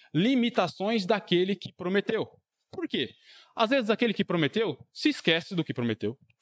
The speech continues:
Às vezes, aquele que prometeu teve um imprevisto, e o imprevisto não permitiu que ele cumprisse o que foi prometido. Às vezes, aquele que prometeu, ele mudou de ideia.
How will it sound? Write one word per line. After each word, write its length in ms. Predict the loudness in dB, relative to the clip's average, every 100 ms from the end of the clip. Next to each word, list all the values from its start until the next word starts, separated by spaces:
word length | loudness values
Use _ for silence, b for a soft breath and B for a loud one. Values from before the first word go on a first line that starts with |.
| B B B
Às 160 | 2
vezes, 200 | 2 2
aquele 220 | 2 2
que 120 | 0 -4
prometeu 640 | -2 -2 -2 -2 -4 -6 -10 -6
teve 240 | -4 0
um 80 | 0
imprevisto, 600 | 2 2 2 0 -2 -4
e 60 | 0
o 40 |
imprevisto 540 | 2 2 2 2 2 2
não 180 | 2
permitiu 420 | 2 2 2 2 2
que 80 |
ele 120 | 2 2
cumprisse 540 | 0 0 0 -2 -4
o 80 | -2
que 120 | -2
foi 140 | 0 0
prometido. 500 | 2 0 2 -2 -4 _ _ _ _ _ -20 B B B
Às 160 | 2 4
vezes, 220 | 2 2
aquele 260 | 2 0
que 400 | -2 -8 -10 -10 _
prometeu, 600 | -12 -4 -4 -2 -4 -4 -8 _ B B
ele 140 | 2 2
mudou 260 | 4 2
de 100 | 2
ideia. 340 | 2 2 2